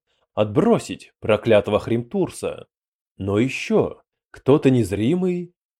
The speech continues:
окутывал его, лишал сил. Он не мог обнажить меч,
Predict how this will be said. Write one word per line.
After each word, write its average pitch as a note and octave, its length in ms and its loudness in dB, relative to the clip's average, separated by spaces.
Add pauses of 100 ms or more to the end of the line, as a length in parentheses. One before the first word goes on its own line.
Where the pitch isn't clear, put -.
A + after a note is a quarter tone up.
(120)
окутывал G#2 640 -2
его, G2+ 580 -6 (380)
лишал F#2+ 460 -2
сил. - 560 -8 (640)
Он G2+ 200 0
не F#2+ 120 -2
мог A2+ 480 -4 (120)
обнажить G#2 540 -2
меч, C#3 480 -6